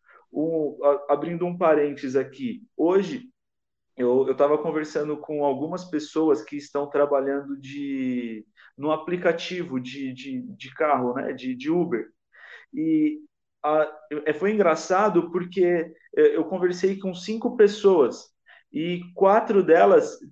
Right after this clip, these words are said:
teve a mesma, a mesma resposta de falar assim pra mim: "Bom, eu, eu tô trabalhando nisso,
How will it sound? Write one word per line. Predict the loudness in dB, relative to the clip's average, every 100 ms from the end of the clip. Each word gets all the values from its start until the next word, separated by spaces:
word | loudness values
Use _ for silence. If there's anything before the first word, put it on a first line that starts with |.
| _
teve | -4 -2
a | -4
mesma, | -4 -4 -6 -4 -2
a | -2
mesma | -2 -2
resposta | 0 -2 2 4 4 0
de | -8
falar | 0 0 0
assim | -4 -6
pra | -2 -2
mim: | -4 -10 _ _ _ -2
"Bom, | 2 2
eu, | 0
eu | -2
tô | -2 -2
trabalhando | -2 2 2 2 -2 -4
nisso, | -6 -8 -10 -12